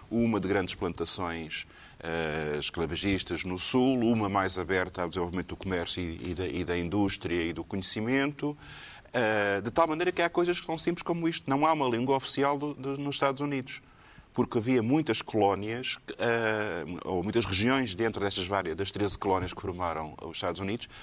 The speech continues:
em que a língua predominante era o alemão. E, portanto, o grande problema dos,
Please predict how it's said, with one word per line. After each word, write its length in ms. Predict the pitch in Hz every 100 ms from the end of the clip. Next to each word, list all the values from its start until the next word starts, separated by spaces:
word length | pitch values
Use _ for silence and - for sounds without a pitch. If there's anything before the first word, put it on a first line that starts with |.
| -
em 120 | 123 135
que 100 | 135
a 80 |
língua 240 | 135 139 135
predominante 480 | - 135 135 139 143
era 100 | 147
o 80 |
alemão. 320 | 147 165 165 135 - - - - - - - 120
E, 80 |
portanto, 460 | 123 - 143 107 - - - - -
o 200 | 117 110
grande 380 | 131 185 185 -
problema 560 | 135 117 101 92 90
dos, 240 | 90 101